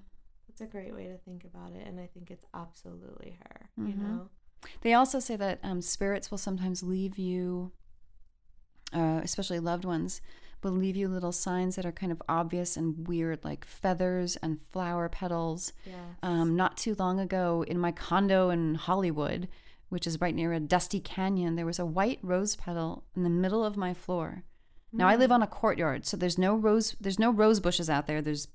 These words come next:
Speaker 2: there's green plants, but there's no rose bushes. I used to have some that died <laughs>
Speaker 1: <laughs>
Speaker 2: from aphids. There's no rose bushes. And I, f-, I came across this perfect white rose petal in the middle of my floor, and that came, that thought came to me. I'm like, "Where did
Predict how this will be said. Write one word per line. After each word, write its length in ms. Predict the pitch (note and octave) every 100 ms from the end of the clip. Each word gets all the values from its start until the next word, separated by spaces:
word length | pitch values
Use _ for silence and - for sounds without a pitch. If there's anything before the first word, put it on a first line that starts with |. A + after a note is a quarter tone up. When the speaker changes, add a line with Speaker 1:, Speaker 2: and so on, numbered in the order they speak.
| - -
Speaker 2:
there's 180 | A3 A#3 - -
green 300 | G#3+ G#3 F3+
plants, 420 | - D#3 C#3 C#3+
but 120 | - -
there's 140 | E3
no 220 | F#3 G3
rose 260 | D#3+ C#3 C#3
bushes. 340 | - - -
I 60 | E3+
used 180 | F#3 -
to 60 |
have 240 | G#3 B3+ C#4
some 180 | - E3+
that 220 | D3+ -
died 440 | E3 D3+ B2+ D3+ - - - - - - -
<laughs> 0 |
Speaker 1:
<laughs> 1160 | D3 C3+ F#3+ - A3 A3+ A3 G3+ A3 G3 - G#3+
Speaker 2:
from 160 | G3+
aphids. 580 | F3+ F3+ - D#3 G3 - - - - -
There's 160 | G3 F#3+
no 180 | G#3+ G3+
rose 240 | F#3 F#3+
bushes. 520 | - - - - - - - - -
And 80 | F#3+
I, 60 |
f-, 120 | F#3
I 120 | - F#3
came 200 | G#3+ A3
across 280 | A3 G3
this 100 | F#3+
perfect 380 | - G#3+ G#3+ A#3 -
white 260 | F#3+ G#3+ -
rose 260 | F#3+ F#3
petal 200 | - D#3
in 60 | E3
the 60 | E3+
middle 180 | E3+
of 40 | F3+
my 80 | E3
floor, 380 | - E3+ E3+ F3
and 180 | F#3 G3
that 180 | -
came, 180 | - G#3+
that 220 | G#3 G#3 -
thought 240 | G3+ -
came 160 | G3+ G3+
to 60 |
me. 80 | F#3
I'm 80 | F3
like, 140 | F3 F3+
"Where 360 | E3+ G3+ C#4
did 240 | C#4 G#3